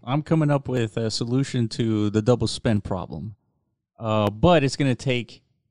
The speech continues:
thousands of dollars worth of rigs to, to stand up, uh, on the entire planet."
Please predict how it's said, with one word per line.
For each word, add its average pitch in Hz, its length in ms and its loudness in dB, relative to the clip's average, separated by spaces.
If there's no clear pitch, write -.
thousands 139 380 4
of 123 100 4
dollars 117 400 4
worth 117 160 0
of 95 180 -2
rigs 110 340 0
to, 113 140 -4
to 107 120 -8
stand 110 400 0
up, 92 260 0
uh, 98 160 -8
on 104 300 -4
the 107 120 -8
entire 98 300 -4
planet." 98 420 -6